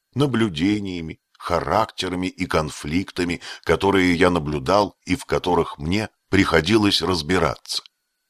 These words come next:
В числе этих многих тем самой близкой и дорогой мне темой является проблема возвращения человека, совершившего преступление,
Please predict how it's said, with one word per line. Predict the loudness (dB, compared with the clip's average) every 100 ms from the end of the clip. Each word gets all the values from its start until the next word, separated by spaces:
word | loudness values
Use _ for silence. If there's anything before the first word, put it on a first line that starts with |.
| _ _ _ -20 _
В | -2
числе | 4 6 6 6 6
этих | 4 0
многих | 2 2 4 2 2
тем | 2 2 2 -10 -8
самой | 0 2 2 0 0
близкой | 0 2 2 0 -4
и | -6 -4
дорогой | 2 4 4 4 4
мне | 4 -2 -4
темой | -4 -4 -6 -16 -16 -16 -8
является | -2 4 4 4 2 0 0
проблема | 4 2 4 4 4 4
возвращения | 2 4 2 2 2 2 2 0 0
человека, | 0 2 4 6 4 2
совершившего | 2 4 4 2 2 0 0 0 2 2
преступление, | 2 0 -2 -4 0 0 0 -2